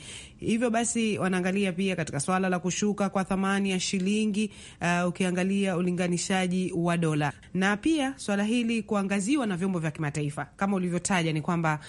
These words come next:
eh, shirika la B B C limeangazia hili, tukiangalia,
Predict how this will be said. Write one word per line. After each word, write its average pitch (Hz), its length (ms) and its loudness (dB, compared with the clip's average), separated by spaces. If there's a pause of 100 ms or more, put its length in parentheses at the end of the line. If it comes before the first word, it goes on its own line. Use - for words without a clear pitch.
(160)
eh, 151 120 0
shirika 170 340 0
la 160 80 4
B 165 160 2
B 160 140 0
C 160 240 2
limeangazia 151 500 0
hili, 165 400 0
tukiangalia, 156 640 -2